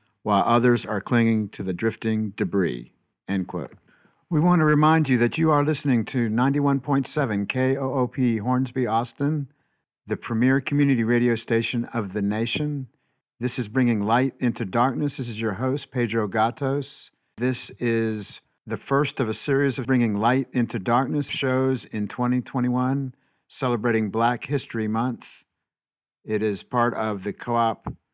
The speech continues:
celebration event schedule that seeks to promote diversity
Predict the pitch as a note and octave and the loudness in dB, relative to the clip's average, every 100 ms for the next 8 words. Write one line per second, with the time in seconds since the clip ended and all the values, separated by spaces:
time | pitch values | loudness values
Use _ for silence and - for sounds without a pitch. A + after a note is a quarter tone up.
0 | _ - - B2 A2+ A#2+ A#2 C3 A#2 A2+ | _ -12 -4 -2 0 0 0 -2 -2 -2
1 | A2 - - C3 C3+ D#3+ D#3+ D3 - _ | -4 -8 -4 -4 0 0 0 -2 -8 _
2 | _ - B2 - D3+ C#3 - - A#2+ A#2 | _ -6 -4 -2 -2 -2 -6 -6 -4 0
3 | C3+ D3+ - C3 A#2+ A#2+ C#3 - D3+ D#3+ | 0 -2 -4 -8 -2 0 0 -2 -2 0
4 | D#3+ F3+ | 0 -4